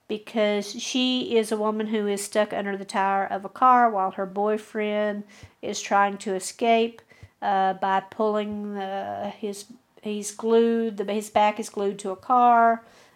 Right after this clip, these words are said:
Um, so she really doesn't get to do anything except lay there, um, and scream for a while.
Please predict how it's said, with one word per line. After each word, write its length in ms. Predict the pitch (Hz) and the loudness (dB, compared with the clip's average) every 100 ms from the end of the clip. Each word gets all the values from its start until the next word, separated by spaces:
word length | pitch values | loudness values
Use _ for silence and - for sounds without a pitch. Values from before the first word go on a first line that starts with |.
| - | -6
Um, 440 | 202 185 185 185 | -2 0 -2 -4
so 300 | 196 - 202 | -4 0 0
she 180 | 196 262 | 0 -2
really 260 | 233 220 202 | 0 0 0
doesn't 320 | 190 190 196 | -2 -4 -8
get 140 | 185 | -10
to 60 | 185 | -8
do 220 | 190 185 | -4 -4
anything 500 | 196 208 208 202 208 | -4 -6 -6 -6 -8
except 360 | 214 - 196 226 | -12 -6 -6 0
lay 240 | 220 240 | 2 2
there, 400 | 240 226 226 226 _ _ _ _ | 2 0 -2 -4 _ _ _ _
um, 480 | 202 190 190 196 196 _ _ _ _ - | -4 -4 -4 -8 -12 _ _ _ _ -8
and 360 | 202 196 196 | -4 -4 -4
scream 420 | 190 - 202 190 190 | -8 -8 -6 -4 -6
for 160 | 202 | -6
a 60 | 190 | -6
while. 360 | 190 - - | -6 -8 -10